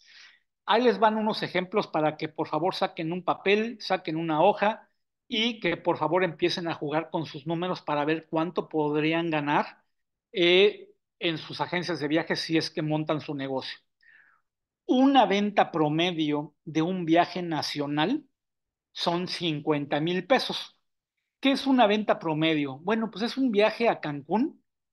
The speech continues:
prácticamente un fin de semana, papá, mamá, dos hijos, que se van de jueves a domingo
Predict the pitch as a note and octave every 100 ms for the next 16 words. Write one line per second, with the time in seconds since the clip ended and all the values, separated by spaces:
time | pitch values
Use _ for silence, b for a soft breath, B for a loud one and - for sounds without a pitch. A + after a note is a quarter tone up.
0 | _ _ _ _ - F3+ G3 F3+ E3+ D#3+
1 | F#3 F#3 F#3+ - F#3 F3+ D3 C#3+ D#3 G3+
2 | C4 - _ _ _ _ - D#3 - -
3 | F#3 G3 F3 D#3 E3 F#3 E3+ E3 F3+ G#3
4 | - F#4 - - - _ _ b b _
5 | - D#3+ D#3+ E3 G3 G3 E3+ E3+ F#3+ G3+
6 | G3+ - D3+ D3+ E3 A#3 C4 F4 -